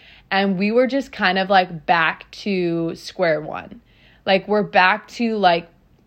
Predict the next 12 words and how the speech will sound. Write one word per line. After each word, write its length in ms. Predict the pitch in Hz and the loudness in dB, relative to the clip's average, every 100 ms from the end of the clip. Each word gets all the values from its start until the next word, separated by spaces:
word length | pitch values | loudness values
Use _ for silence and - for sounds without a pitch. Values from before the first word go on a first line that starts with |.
| _ _ _ _ _ - | _ _ _ _ _ 0
I 40 | |
don't 100 | 269 | 2
know. 80 | 254 | 4
I 140 | 190 202 | 2 0
think 400 | - 262 277 - - | 2 2 2 -6 -6
what 300 | 220 233 214 | 4 4 4
happened 560 | 190 180 180 185 180 | 0 0 0 -4 -2
was 180 | 180 170 | -2 -2
we 140 | 185 | -6
realized 680 | 170 196 208 190 170 170 170 | -4 0 2 4 6 4 2
that, 200 | 185 175 | -2 0
yes, 440 | 196 190 196 - | 2 2 2 -6